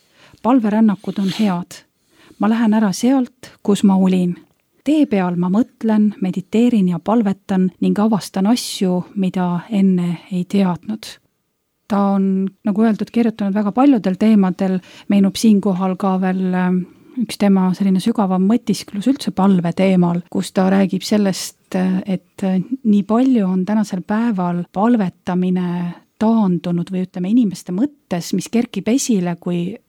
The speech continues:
mainida sõna palve või palvetamine, et see on selline asjade palumine, aga tegelikult, äh, see on pigem selline tänus Jumala ette tulemine ja see ei ole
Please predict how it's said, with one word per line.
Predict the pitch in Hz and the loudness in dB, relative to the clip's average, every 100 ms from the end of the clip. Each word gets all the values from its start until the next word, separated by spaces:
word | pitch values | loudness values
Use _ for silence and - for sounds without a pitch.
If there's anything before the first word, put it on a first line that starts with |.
| 254 | -12
mainida | 226 214 214 180 196 | -2 2 2 0 0
sõna | 214 196 - | 0 0 0
palve | 202 233 175 170 | 0 0 -2 -6
või | 170 | -4
palvetamine, | 214 254 185 - 185 185 180 - - - - | -2 0 -2 -4 -4 -2 -2 -6 -20 -20 -16
et | - - | -12 -4
see | 208 | -4
on | |
selline | 190 190 214 | -2 0 -2
asjade | - - 190 - 190 | -4 -10 -10 -10 -4
palumine, | 202 202 175 190 180 180 - | 0 0 0 0 -2 -2 -8
aga | 202 185 | -8 0
tegelikult, | 240 220 190 190 - 185 - _ - | 0 0 -2 -4 -4 -4 -4 _ -2
äh, | 190 185 180 - _ - | 0 2 0 -6 _ -4
see | 208 | 2
on | 196 | 2
pigem | 233 226 208 185 | 2 0 2 0
selline | - 190 190 190 185 185 180 - _ _ _ 233 | 0 0 2 2 2 0 -2 -8 _ _ _ 0
tänus | 247 190 175 - - | 0 0 -4 -12 -8
Jumala | 214 220 202 180 | 2 4 4 0
ette | 180 185 - | -4 -6 0
tulemine | 220 180 170 175 180 180 | 2 2 0 0 0 0
ja | 180 180 180 | 0 0 -2
see | 214 196 | 0 2
ei | 190 | 2
ole | 196 | 2